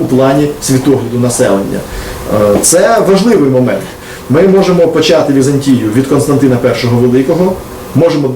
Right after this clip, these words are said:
вважати, е, символічними датами прийняття Міланського едикту або заснування нової столиці, е, нового імператорського міста,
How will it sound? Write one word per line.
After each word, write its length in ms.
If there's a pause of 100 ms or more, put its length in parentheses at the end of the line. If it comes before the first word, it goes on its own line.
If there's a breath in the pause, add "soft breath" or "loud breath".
вважати, 480
е, 1080
символічними 800 (100)
датами 460 (260)
прийняття 400
Міланського 560
едикту 500
або 160
заснування 580
нової 340
столиці, 560 (560 loud breath)
е, 280 (360)
нового 440 (380)
імператорського 800
міста, 360